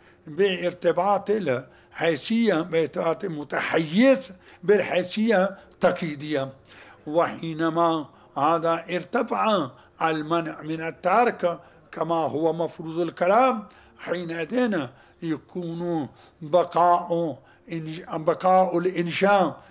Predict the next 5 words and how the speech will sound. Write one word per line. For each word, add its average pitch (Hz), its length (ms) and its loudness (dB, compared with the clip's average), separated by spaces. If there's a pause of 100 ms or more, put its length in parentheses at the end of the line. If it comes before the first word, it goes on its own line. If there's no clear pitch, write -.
(180)
بداعي 170 920 0
البعث 196 800 0 (320)
مرتبطاً 196 1200 0 (340)
به، 208 600 2 (600)
بل 202 360 2